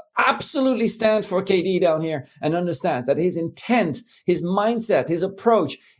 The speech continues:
is all done with pure, uh, based on very pure ethical principle, principles to help you become a better person. Make sure that you have all of those people in the bucket and make sure when you listen to that, that, that's a signal channel.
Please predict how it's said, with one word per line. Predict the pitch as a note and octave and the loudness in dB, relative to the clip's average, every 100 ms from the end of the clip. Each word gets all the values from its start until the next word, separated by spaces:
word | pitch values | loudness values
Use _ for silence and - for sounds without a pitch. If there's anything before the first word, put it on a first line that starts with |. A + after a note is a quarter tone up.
| - | 2
is | F#3+ F#3+ F#3+ | 4 4 4
all | G#3+ A3+ A#3+ | 8 10 8
done | G#3 F#3 F3 E3+ | 6 4 4 2
with | D#3+ - | 2 0
pure, | - A3 A3 D#3+ | 2 6 6 4
uh, | |
based | C3+ G#3 G#3 G3+ | 2 4 4 4
on | E3+ D3+ | -2 0
very | E3 G3+ A3 A3+ | 4 6 6 4
pure | G#3+ G#3 - | 2 2 4
ethical | D#3+ F#3 - F3+ | -2 -4 -6 -6
principle, | F#3+ F3 C#3+ E3 C3 | -6 -4 -4 -2 -2
principles | - G3 D#3+ - C3 B2+ _ _ - | -2 -4 -4 -4 -6 -6 _ _ 0
to | E3+ | 2
help | D#3 F#3 D3+ | 4 2 2
you | F#3+ | -2
become | F3+ F3+ E3+ | -2 -2 -2
a | D3 | 0
better | D3+ C3+ | 0 0
person. | C3+ C#3 B2 A2+ - _ _ D3 | -4 -4 -6 -10 -14 _ _ 0
Make | F3+ G3 | 2 2
sure | - A3+ D#3+ C3+ C3 - _ _ | 2 2 4 2 -4 -14 _ _
that | D#3 D3+ | -2 0
you | E3+ | 0
have | D#3+ D#3+ D3+ | 0 -2 0
all | D3+ F3+ G#3 | 4 4 4
of | E3 | 2
those | F#3 F3+ | 0 0
people | F3+ F3 D#3 | -2 -2 -2
in | |
the | D3 | 0
bucket | B2 D#3+ D#3 | 2 2 0
and | C#3+ | -4
make | D3 D3 | -4 -2
sure | E3+ | 0
when | D3 D3 | 0 -2
you | D3 | -4
listen | F3 F3+ D3+ | -4 -4 -6
to | D#3+ | -6
that, | C3+ B2+ _ - | -6 -6 _ -4
that, | D#3+ F3+ - | -2 -4 -2
that's | E3 E3 | -2 -2
a | D#3 | -6
signal | - - G#3+ F#3 C#3+ A#2 | -4 -2 -2 0 -2 -2
channel. | - A#2 F2 G2+ | -4 -4 -6 -14